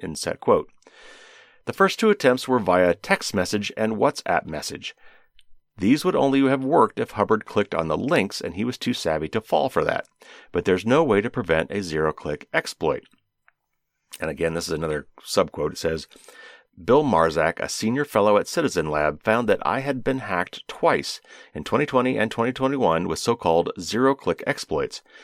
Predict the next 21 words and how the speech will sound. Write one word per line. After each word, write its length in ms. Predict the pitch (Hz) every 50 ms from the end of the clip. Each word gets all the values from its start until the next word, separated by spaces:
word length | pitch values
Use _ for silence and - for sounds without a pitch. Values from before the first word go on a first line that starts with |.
| - -
which 180 | 87 82 -
allowed 320 | 87 78 82 92 117 139 135
the 80 | 139
hacker 240 | - 120 117 - -
to 120 | - - 76
get 180 | 73 107 127
inside 320 | 151 151 143 - 151 151 143
my 140 | 151 147 151
phone 320 | - - 120 110 110 107
without 320 | 92 76 85 95 117 -
clicking 340 | - - 117 - - 123 117
on 160 | 104 101 104 -
any 220 | - 85 85 87
links. 400 | 92 107 131 107 80 - - - - _ _ - - - _ _
It's 180 | - 151 - -
like 220 | 127 131 127 -
being 240 | - 120 117 127 135
robbed 400 | 110 92 90 82 85 85 - 82
by 140 | - - -
a 80 | 71
ghost." 540 | 71 80 85 - 160 127 90 - - - -